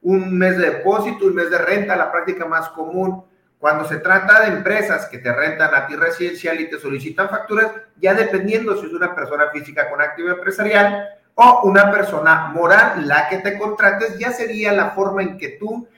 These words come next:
expedirás la factura. Si tú te vas a dedicar a las rentas, les sugiero que realmente se acerquen con un abogado que les pueda apoyar en el tema. Ojo, que el abogado tenga la expertise dentro de lo mercantil y que esté enfocado al inmobiliario,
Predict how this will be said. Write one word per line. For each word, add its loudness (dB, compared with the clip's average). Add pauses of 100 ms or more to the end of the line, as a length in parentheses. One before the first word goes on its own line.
(120)
expedirás 0
la 4
factura. -2 (180)
Si -8
tú -4
te 0
vas 4
a 6
dedicar 4
a 2
las 6
rentas, 0 (240)
les -4
sugiero 0
que -2
realmente -2
se -4
acerquen -2
con -2
un 2
abogado 2
que -10
les -14
pueda 0
apoyar 2
en -2
el -6
tema. 0
Ojo, 2
que -6
el -2
abogado -2
tenga -4
la -2
expertise -2
dentro -8
de -8
lo -2
mercantil -6
y -2
que -6
esté -6
enfocado -2
al 0
inmobiliario, -4